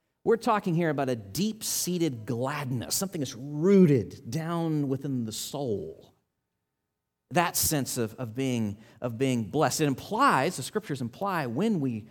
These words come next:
experience any sense of blessing, that we are the recipient. Ultimately, whatever the channel,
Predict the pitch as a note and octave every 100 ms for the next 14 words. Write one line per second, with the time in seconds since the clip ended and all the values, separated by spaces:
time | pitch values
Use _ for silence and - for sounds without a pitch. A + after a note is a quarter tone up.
0 | - - - - C#3+ A#2+ A#2+ G#2+ B2+ G2
1 | F#2 A2 A2+ - F#3 C#3+ A2 - _ -
2 | D#3 A#3+ E3+ A#2 - A3+ A#3 G2+ G2 -
3 | - - F#3+ C#4+ G3+ C3+ F#2 E2+ G#2+ D#3
4 | _ _ _ _ G2 C#3+ B3 G#3+ F3 D#3
5 | - F3+ F3+ B2 C3+